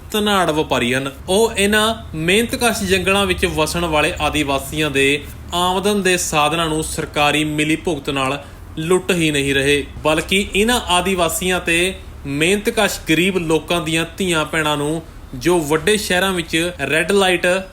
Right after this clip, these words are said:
ਇਲਾਕਿਆਂ ਵਿੱਚ ਗੈਰ ਇਖਲਾਕੀ ਧੰਦੇ ਚੱਲਦੇ ਹਨ, ਉਹਨਾਂ ਵਿੱਚ ਜਬਰੀ ਭੇਜ ਕੇ ਇਹ ਹੋਰ ਵੀ ਗੈਰ ਇਨਸਾਨੀਅਤ ਅਮਲ ਕਰਨ ਵੱਲ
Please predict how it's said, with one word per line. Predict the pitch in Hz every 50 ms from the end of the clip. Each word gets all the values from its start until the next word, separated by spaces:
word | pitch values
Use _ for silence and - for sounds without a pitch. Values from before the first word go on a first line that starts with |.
| - -
ਇਲਾਕਿਆਂ | 175 175 185 185 185 180 - - 220 220
ਵਿੱਚ | 202 202 - 208 196 160 135 151
ਗੈਰ | 156 160 170 170 - - - 185
ਇਖਲਾਕੀ | 180 - - 170 160 160 160 160 - - 202
ਧੰਦੇ | 196 - 220 202 170 151 165 160
ਚੱਲਦੇ | 156 - 165 151 147 139 151 156 156
ਹਨ, | 147 147 143 151 151 160 - - - -
ਉਹਨਾਂ | 185 196 208 220 208
ਵਿੱਚ | 185 175 - - 175
ਜਬਰੀ | 151 131 139 170 165 185 190 208
ਭੇਜ | 208 - - 208 190 160 143
ਕੇ | 139 - 156 156 156 160 156 - - - - - - - -
ਇਹ | 190 190 202 214 202
ਹੋਰ | 170 160 165 165 180 196 220
ਵੀ | 214 220 220 185 151 151
ਗੈਰ | 156 160 165 175 180 - -
ਇਨਸਾਨੀਅਤ | 170 165 160 - - 160 156 156 160 156 - 180 160 160 147
ਅਮਲ | 147 151 151
ਕਰਨ | 151 - 139 135 135 135
ਵੱਲ | 135 135 135 131 131 139 147